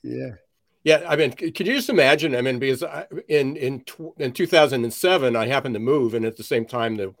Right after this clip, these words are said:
Speaker 2: the, the economy crashed, and so the location I moved, nobody was hire-, you know, buying testing, pre-employment testing, leadership testing. Nobody was doing team building. Nobody cared, but everybody was sort of on the, the Twitter, Facebook trend. It was like, "What is this thing?"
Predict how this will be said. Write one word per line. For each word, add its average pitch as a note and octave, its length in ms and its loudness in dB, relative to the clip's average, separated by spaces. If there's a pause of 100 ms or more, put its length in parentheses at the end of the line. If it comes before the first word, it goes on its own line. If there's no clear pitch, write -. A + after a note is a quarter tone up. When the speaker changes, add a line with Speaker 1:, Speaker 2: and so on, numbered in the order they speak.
Speaker 2:
the, F#2+ 260 -14
the G2+ 100 -12
economy B2 440 -2
crashed, F2+ 540 -10 (340)
and A2 200 -6
so A#2 200 0
the G#2+ 120 -6
location B2+ 520 -2
I G#2+ 80 -2
moved, B2+ 340 6
nobody B2+ 240 0
was G#2+ 160 -2
hire-, A#2+ 380 0
you C3 120 -6
know, G2 120 -4
buying G2 420 -4
testing, A2+ 640 -4 (260)
pre-employment A#2 460 0
testing, G#2+ 280 -6
leadership G#2+ 380 -6
testing. G#2+ 320 -6
Nobody A2 240 -2
was F#2+ 80 -6
doing G2+ 220 -6
team A2+ 240 -6
building. G#2 260 -4
Nobody D#3 240 2
cared, C3+ 400 0 (260)
but - 80 -2
everybody D#3+ 360 8
was B2+ 120 0
sort D#3 220 2
of B2+ 80 2
on B2 180 4
the, G#2+ 140 0 (120)
the G#2 120 -10 (140)
Twitter, D3+ 520 4
Facebook C3 560 -4
trend. B2 220 -6
It A2+ 60 -8
was A2 120 -6
like, C3 120 -6
"What F3+ 180 6
is D#3 160 6
this G2+ 240 -6
thing?" E2 180 -12